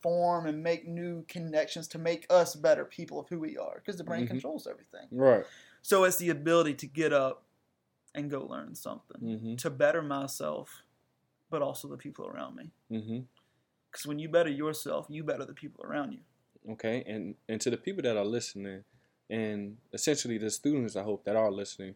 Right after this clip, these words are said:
Speaker 2: to this, is, uh, what recommendations do you have for them to find their purpose?
Speaker 1: That's a good question. So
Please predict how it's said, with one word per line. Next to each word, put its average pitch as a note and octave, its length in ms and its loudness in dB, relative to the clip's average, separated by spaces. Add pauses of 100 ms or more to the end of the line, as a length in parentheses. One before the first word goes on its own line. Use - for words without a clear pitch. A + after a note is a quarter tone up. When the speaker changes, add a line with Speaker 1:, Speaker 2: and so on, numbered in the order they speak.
(100)
Speaker 2:
to G#2 200 -4
this, G2 260 -6
is, G#2 320 -4 (420)
uh, G#2+ 220 -2
what A2 280 -2
recommendations A2 720 0
do G#2+ 100 -6
you G#2 240 -6
have G2+ 420 0
for G2+ 140 -8
them G2 200 -6
to - 140 -14
find F#2+ 340 -6
their F#2 140 -6
purpose? - 460 -16 (1300)
Speaker 1:
That's - 140 -6
a D3+ 60 -6
good C#3 160 -10
question. C#3+ 580 -4
So D#3+ 680 6